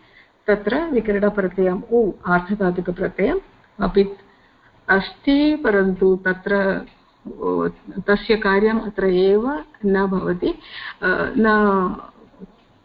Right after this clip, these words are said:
अर्थम् एव नास्ति तत्र।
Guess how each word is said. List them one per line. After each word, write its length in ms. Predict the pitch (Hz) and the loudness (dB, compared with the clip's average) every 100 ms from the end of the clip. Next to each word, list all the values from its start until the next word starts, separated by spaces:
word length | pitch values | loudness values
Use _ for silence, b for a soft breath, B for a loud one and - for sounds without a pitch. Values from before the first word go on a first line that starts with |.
| _ _ _ - - - - | _ _ _ -20 -20 -6 0
अर्थम् 680 | 214 214 277 254 247 - | 0 2 2 2 2 0
एव 240 | 214 247 262 | 2 2 0
नास्ति 600 | 220 185 208 220 - 214 | 0 0 -2 -4 -2 -2
तत्र। 380 | 190 180 220 | -2 -2 -4